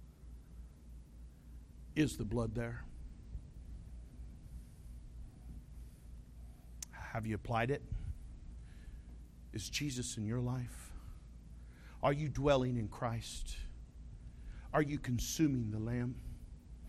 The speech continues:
Do you want to know more and more about Jesus? Would I know more of his faithful love?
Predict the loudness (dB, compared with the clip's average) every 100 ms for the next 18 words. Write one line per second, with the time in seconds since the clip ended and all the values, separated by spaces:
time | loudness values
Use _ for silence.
0 | -6 -6 12 12 12 12 12 12 12 12
1 | 12 12 12 12 12 12 12 12 10 8
2 | 4 4 4 -2 -4 -6 -8 -10 -12 -2
3 | 4 6 8 6 4 2 -2 -6 -10 -12
4 | -12 -12 -12 -12 -12 -12 -12 -12 -12 -4
5 | 6 10 12 12 12 12 8 6 6 4
6 | 6 6 6 -2 -6 -8 -8 -2 4 6
7 | 6 2